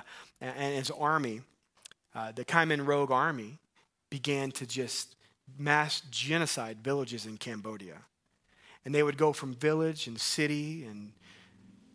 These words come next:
it was a horrible, horrible situation.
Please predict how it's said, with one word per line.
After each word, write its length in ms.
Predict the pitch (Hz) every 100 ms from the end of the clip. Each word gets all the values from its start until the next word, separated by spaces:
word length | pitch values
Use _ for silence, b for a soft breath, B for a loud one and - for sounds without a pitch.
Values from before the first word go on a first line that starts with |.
| _ _ - -
it 100 | 139
was 140 | 127
a 60 | 127
horrible, 640 | - - 180 170 127 - - _
horrible 720 | - - - 165 175 143 139
situation. 760 | - - 120 113 113 - -